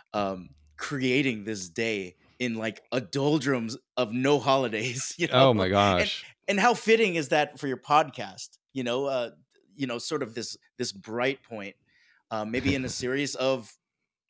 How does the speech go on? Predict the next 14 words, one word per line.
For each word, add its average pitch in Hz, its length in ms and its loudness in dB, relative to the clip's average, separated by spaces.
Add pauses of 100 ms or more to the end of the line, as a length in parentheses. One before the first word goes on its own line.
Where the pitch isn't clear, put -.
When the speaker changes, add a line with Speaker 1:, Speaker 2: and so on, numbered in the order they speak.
(520)
Speaker 1:
doldrums 127 500 -2
for 120 200 -6
the 113 100 -8
listener. 107 540 -6 (200)
You 107 100 -10
know, 101 120 -8
we, 135 260 -6 (260)
we 180 80 0
don't 285 140 0
know 294 80 4
what 302 120 0
those 170 180 0
doldrums 120 580 -6
a-, 95 120 -10